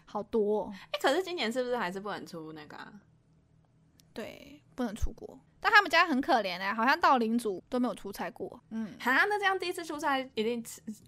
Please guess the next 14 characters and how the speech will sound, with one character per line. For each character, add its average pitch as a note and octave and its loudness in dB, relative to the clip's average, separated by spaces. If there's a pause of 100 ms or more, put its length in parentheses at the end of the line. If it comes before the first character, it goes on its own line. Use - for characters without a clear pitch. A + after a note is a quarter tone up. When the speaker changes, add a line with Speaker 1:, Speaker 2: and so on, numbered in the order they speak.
(120)
Speaker 2:
精 G#3+ -4
神 E3 -8
很 - -12 (420)
紧 - -12
张。 - -16 (1120)
Speaker 1:
因 G4 6
为 F#4 4
大 D#4+ 8
家 C4 6
都 B3 2
没 A3 0
出 G3 -8
差 G3 -10
过。 - -12